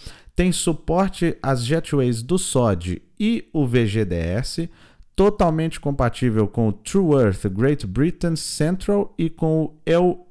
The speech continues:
England. O cenário está disponível na Orbix por trinta e quatro e noventa e cinco dólares australianos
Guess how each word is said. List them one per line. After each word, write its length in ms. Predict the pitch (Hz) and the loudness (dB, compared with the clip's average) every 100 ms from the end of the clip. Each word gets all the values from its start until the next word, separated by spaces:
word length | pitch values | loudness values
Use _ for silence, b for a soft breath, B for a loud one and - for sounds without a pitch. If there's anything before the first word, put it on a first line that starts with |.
| - | 0
England. 600 | 190 156 110 92 80 76 - | 0 2 2 2 0 -6 -6
O 120 | 202 | -6
cenário 420 | - 175 147 110 | -2 -2 0 -2
está 240 | 104 - 143 | -4 -4 -4
disponível 600 | 139 - 131 110 95 98 | -4 -4 -2 0 0 -2
na 200 | 110 127 | -2 -2
Orbix 540 | 104 85 82 82 - | -2 -2 -4 -6 -10
por 220 | - 110 - | -6 -6 -4
trinta 420 | - 196 214 165 | -2 0 0 -4
e 60 | |
quatro 520 | - 117 104 95 95 - | -2 0 0 -2 -4 -4
e 60 | 160 | -4
noventa 360 | 156 135 120 | -4 -4 -4
e 60 | 104 | -4
cinco 340 | - 107 95 | -4 -6 -4
dólares 560 | 87 90 90 82 85 - - | -4 -2 -2 -4 -6 -8 -6
australianos 880 | 190 - 165 123 104 113 160 175 | -6 -4 -2 0 -2 -2 -4 -6